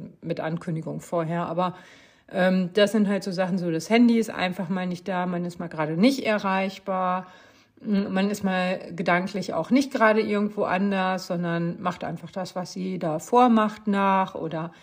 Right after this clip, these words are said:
versucht das umzusetzen, konzentriert sich vor allen Dingen auf seine Atmung und in dem Moment, wo man sich auf die Atmung konzentriert,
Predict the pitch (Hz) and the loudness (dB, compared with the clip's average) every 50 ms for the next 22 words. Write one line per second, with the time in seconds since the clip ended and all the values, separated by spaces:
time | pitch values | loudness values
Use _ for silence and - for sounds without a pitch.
0 | - - - _ _ _ - 190 175 208 208 - 185 170 - 214 226 233 220 226 | -20 -20 -20 _ _ _ -6 -2 -2 -2 0 0 -2 -2 0 2 2 2 2 0
1 | 220 190 196 190 185 190 202 196 - 196 185 170 - - 202 185 175 - - 214 | 0 2 2 2 2 2 -2 -4 -2 -4 -4 -4 -4 -4 -4 -4 -4 -4 -2 4
2 | 233 262 277 277 269 247 226 - - - - - - 180 190 202 208 214 214 208 | 6 6 6 6 2 0 0 0 -4 -6 -4 -2 -2 0 0 2 2 4 4 2
3 | 208 196 165 170 170 - 175 165 165 160 151 - 139 165 208 214 - 247 254 247 | 2 0 -4 -6 -6 -6 -6 -6 -6 -6 -6 -4 0 0 0 2 4 6 6 6
4 | 220 202 190 175 - 170 165 170 175 190 190 190 190 185 185 - - 185 180 180 | 6 4 2 -2 -4 -4 -2 -2 -2 -2 0 0 -2 -2 -2 -4 -4 -4 -2 -2
5 | 170 160 160 - - - - 208 214 - - - - 202 233 233 - 208 196 175 | -4 -6 -8 -10 -2 0 0 0 0 0 -2 0 2 2 2 2 0 0 0 0
6 | - - 175 170 160 - 180 175 170 - - 190 196 220 254 - | -2 -4 -6 -6 -4 -6 -6 -8 -8 -6 -4 0 0 0 0 0